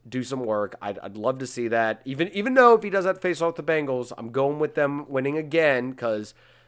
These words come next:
did, um, Joe have a amazing game against them? Heck yes, he did. Record-setting back-to-back games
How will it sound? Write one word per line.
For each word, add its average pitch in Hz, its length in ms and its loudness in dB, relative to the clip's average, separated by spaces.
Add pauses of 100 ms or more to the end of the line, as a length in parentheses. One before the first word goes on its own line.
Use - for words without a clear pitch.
(340)
did, 160 440 2 (640)
um, 113 440 2 (880)
Joe 139 300 4
have 139 300 6
a 120 300 4
amazing 113 720 -4
game 113 240 -2
against 143 340 -4
them? 160 380 -2 (880)
Heck 151 240 2
yes, 156 220 2
he 123 80 -6
did. 98 220 -6
Record-setting 156 1000 2
back-to-back 135 640 2
games 113 600 -4